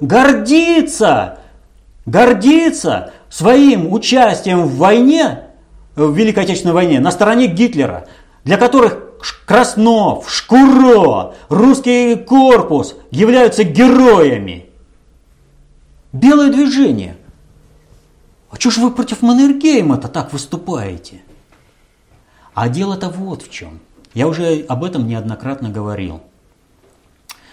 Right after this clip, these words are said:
А, белое движение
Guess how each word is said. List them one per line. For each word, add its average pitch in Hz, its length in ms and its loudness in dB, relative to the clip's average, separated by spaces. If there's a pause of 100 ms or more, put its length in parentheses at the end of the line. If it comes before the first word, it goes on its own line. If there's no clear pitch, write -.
(360)
А, 107 1000 -6 (240)
белое 170 360 -2
движение 139 680 -4